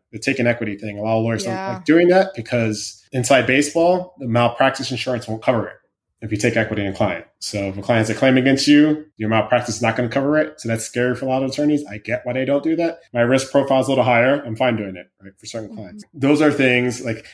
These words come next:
Speaker 1: these are things and levers I can pull and things I do with clients where I really see, like, it as a true relationship and I really wanna help them out. Quick aside, quick story.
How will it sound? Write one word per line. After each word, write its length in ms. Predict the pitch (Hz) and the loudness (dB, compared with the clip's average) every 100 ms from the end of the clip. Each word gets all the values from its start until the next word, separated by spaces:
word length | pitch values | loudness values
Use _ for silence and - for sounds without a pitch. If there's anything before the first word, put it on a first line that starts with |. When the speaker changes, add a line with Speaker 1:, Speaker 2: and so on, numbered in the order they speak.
| - | 0
Speaker 1:
these 140 | 156 | 4
are 80 | 175 | 4
things 260 | 151 151 | 6 6
and 140 | 139 120 | 4 2
levers 300 | 120 131 123 | 2 2 0
I 80 | 120 | -2
can 180 | 127 | -2
pull 220 | 117 127 131 | -6 -4 -4
and 160 | 113 | -4
things 160 | 123 113 | -4 -4
I 80 | 107 | -4
do 160 | 113 | -6
with 140 | 117 - | -8 -8
clients 440 | 139 147 147 - | -6 -4 -4 -6
where 340 | 113 107 104 - _ _ _ _ - | -2 0 -2 -8 _ _ _ _ -16
I 140 | 135 | -8
really 640 | 123 117 135 139 135 131 - | -6 2 4 6 4 2 -4
see, 580 | - - 117 113 113 _ _ _ _ _ _ | -8 -2 0 0 -4 _ _ _ _ _ _
like, 200 | 123 117 - | -16 -14 -6
it 60 | |
as 200 | 123 110 | -2 -2
a 60 | 104 | -4
true 180 | - 135 | -6 -4
relationship 460 | 123 117 117 131 113 | -2 -2 -2 -4 -4
and 100 | 110 | -4
I 40 | |
really 220 | 104 120 | 0 0
wanna 120 | 110 | 0
help 140 | 110 - | -2 -4
them 120 | 104 | -4
out. 300 | 110 107 - _ _ _ _ - | -2 -2 -6 _ _ _ _ -2
Quick 200 | 151 147 | 0 2
aside, 560 | 131 135 123 117 113 - | 0 2 4 4 0 -4
quick 140 | 147 | -6
story. 540 | - 120 113 110 110 | -2 0 2 0 -2